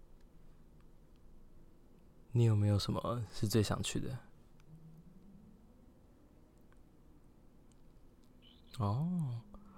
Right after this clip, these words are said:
澳洲跟纽西兰我也很想去。我超想去那边 road trip 的。就我们可以一起开车，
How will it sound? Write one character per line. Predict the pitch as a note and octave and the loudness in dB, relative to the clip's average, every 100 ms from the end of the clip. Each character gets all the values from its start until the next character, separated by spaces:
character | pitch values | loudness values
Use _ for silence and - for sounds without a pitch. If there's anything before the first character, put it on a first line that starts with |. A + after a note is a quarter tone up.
| - - - - - - - - | -20 -20 -20 -20 -20 -20 -18 4
澳 | G3 D#3+ | 8 8
洲 | C#3+ C#3+ | 8 6
跟 | D3+ C3+ | 6 8
纽 | G2 | 6
西 | - G2+ | 6 6
兰 | F#2 F#2 G2 | 6 4 2
我 | G#2 | 4
也 | G2 | 4
很 | F2+ | 4
想 | F#2+ - - | 0 -4 -6
去。 | - A#2+ - - - - - - - - - - - - - - - - | -8 -10 -10 -18 -20 -20 -20 -20 -20 -20 -20 -20 -20 -20 -20 -20 -20 -6
我 | A#2 | -2
超 | G2+ C3 D3 | 0 2 0
想 | B2+ F#2+ | 0 -4
去 | - G#2+ | 2 4
那 | G2+ | 6
边 | G2+ F#2+ | 6 4
road | F#2+ G2 | 4 0
trip | - - - - | 0 0 0 -4
的。 | - B2 - - - - - - - - - - - - - - - - - | -8 -10 -14 -20 -20 -20 -20 -20 -20 -20 -20 -20 -20 -20 -20 -20 -20 -20 -18
就 | - C3 | 2 4
我 | |
们 | G2 | 4
可 | F#2+ G#2+ | 2 2
以 | F#2+ | 2
一 | G2+ | 2
起 | - - - - | -2 -4 -6 -4
开 | - G2+ | 2 2
车， | G2 - | 2 -2